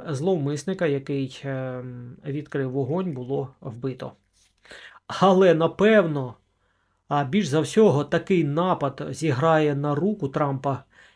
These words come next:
Ще більша увага нації буде прикута до номінанта від республіканської партії. Фото закривавленого колишнього президента С Ш А з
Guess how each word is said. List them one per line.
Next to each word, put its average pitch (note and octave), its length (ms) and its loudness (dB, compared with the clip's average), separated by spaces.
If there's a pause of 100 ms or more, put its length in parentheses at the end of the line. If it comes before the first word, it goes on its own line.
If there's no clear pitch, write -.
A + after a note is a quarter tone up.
(120)
Ще - 340 0
більша F3+ 420 0
увага D3 460 2
нації C#3+ 600 -4 (260)
буде F#3 260 2
прикута D#3+ 840 0
до D3+ 440 -2
номінанта D3+ 960 -2
від C#3 160 -4
республіканської C#3+ 800 -4
партії. C#3 640 -2 (400)
Фото F3 440 4
закривавленого E3 920 2
колишнього E3 580 -2
президента D3 600 -2
С C#3 140 -8
Ш D#3+ 160 -4
А B2 420 -2
з C3+ 580 -8